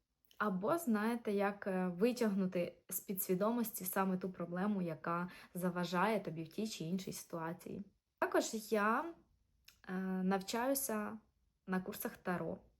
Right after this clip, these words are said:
Я хочу бути справжнім тарологом, який не просто там, е,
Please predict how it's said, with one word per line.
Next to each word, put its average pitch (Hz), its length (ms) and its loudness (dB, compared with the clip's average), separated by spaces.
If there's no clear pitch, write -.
Я 185 420 0
хочу 202 340 -2
бути 180 480 -4
справжнім 175 680 -4
тарологом, 214 680 -2
який 185 520 0
не 170 380 -4
просто 214 400 0
там, 180 360 -6
е, 220 460 4